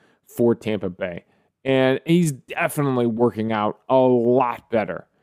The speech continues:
than Jake Bauers ever did in Cleveland. So, yeah, they probably did win that trade, but it hasn't been, um, you know,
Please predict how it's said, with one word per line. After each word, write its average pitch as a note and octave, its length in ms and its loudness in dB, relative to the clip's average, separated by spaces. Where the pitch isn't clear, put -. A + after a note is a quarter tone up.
than A2+ 160 -2
Jake A2+ 260 0
Bauers A2+ 380 0
ever B2 200 0
did G#2+ 220 -2
in G2 80 -4
Cleveland. G2 420 -4
So, D3+ 200 4
yeah, E3+ 360 0
they D3+ 280 2
probably C#3 480 2
did G#2+ 280 0
win A2 300 -2
that G#2 200 -4
trade, F#2+ 420 -2
but D3+ 340 2
it E3+ 180 -4
hasn't G3 760 -4
been, F3 640 4
um, C#3+ 680 -4
you E3+ 120 -8
know, E3 320 -4